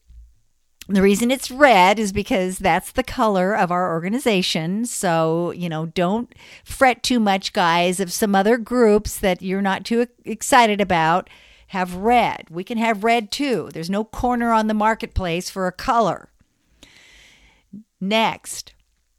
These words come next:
on the front, it says, "My child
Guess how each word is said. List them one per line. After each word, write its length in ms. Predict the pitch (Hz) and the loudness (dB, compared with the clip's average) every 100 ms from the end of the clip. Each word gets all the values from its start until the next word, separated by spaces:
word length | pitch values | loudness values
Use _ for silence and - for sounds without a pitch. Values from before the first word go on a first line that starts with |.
| _ _ _ _ _ _ _ - | _ _ _ _ _ _ _ -4
on 160 | 190 208 | 0 2
the 120 | 262 | 2
front, 600 | - - 254 190 170 190 | 0 0 2 2 -2 -8
it 200 | - 190 | -8 -8
says, 880 | - - 214 160 147 151 180 - - _ _ _ _ _ | -8 -2 2 2 2 -2 -4 -6 -8 _ _ _ _ _
"My 400 | 180 190 208 254 | 0 4 4 2
child 880 | 277 - 269 220 160 147 143 156 - | -2 -2 2 2 2 -2 -6 -10 -14